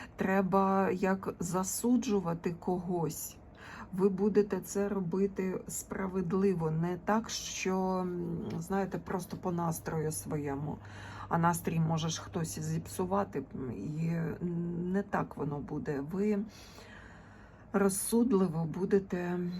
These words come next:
знаєте, як розкладати все, все по поличках. І сумніви тут будуть відходити від вас, бо ви будете, м,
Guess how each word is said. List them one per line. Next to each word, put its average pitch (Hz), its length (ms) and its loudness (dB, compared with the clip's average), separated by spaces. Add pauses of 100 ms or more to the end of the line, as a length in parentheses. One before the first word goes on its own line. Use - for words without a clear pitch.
(120)
знаєте, 196 440 0
як 180 360 -4 (2250)
розкладати 196 760 0
все, 190 400 -2
все 208 280 0
по 196 160 -4
поличках. - 920 -6 (760)
І 190 120 2
сумніви 220 760 4
тут 190 300 -2
будуть 190 520 0
відходити 175 800 -2
від 151 200 -4
вас, 156 280 -2
бо 165 160 -2
ви 190 180 2
будете, 180 540 -2
м, 170 840 -2